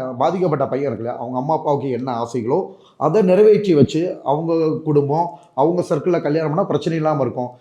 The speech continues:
இது வந்து பாத்தீங்கன்னா ரெண்டு தரப்புலையுமே பாதிப்பை ஏற்படுத்திருக்கு. சுர்ஜித் பையனோட எதிர்காலமும் போச்சு,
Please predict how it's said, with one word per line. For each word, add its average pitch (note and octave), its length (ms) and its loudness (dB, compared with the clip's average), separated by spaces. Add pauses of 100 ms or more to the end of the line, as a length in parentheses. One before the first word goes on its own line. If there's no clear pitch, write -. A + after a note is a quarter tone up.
(240)
இது D3 140 2
வந்து F#3+ 200 4
பாத்தீங்கன்னா F#3 380 4 (160)
ரெண்டு G3+ 260 2
தரப்புலையுமே B3 540 4
பாதிப்பை E3 400 4
ஏற்படுத்திருக்கு. A#2 500 -2 (560)
சுர்ஜித் E3+ 420 4
பையனோட E3+ 300 4 (120)
எதிர்காலமும் F#3+ 440 4
போச்சு, D3+ 320 -2